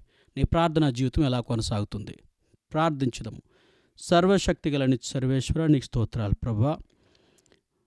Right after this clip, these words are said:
మహా గొప్ప ప్రార్థనా వీరుడు నీ దివ్య కుమారుడైనటువంటి యేసుక్రీస్తే. దేవా, ఆయన వలె మేము ప్రార్థించుటకు కావలసినటువంటి కృపనివ్వండి. మా హృదయాన్ని విప్పి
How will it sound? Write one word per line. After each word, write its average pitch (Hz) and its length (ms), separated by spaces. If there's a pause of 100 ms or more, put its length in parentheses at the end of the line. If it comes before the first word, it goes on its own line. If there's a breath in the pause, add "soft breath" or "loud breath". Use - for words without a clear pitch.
(180)
మహా 143 320
గొప్ప 175 300
ప్రార్థనా 156 540
వీరుడు 139 300
నీ 143 200
దివ్య 127 240
కుమారుడైనటువంటి 117 760
యేసుక్రీస్తే. 120 760 (640)
దేవా, 147 280
ఆయన 151 360
వలె 139 220
మేము 131 260
ప్రార్థించుటకు 139 840
కావలసినటువంటి 120 720
కృపనివ్వండి. 147 760 (580)
మా 147 120
హృదయాన్ని 170 580
విప్పి 165 500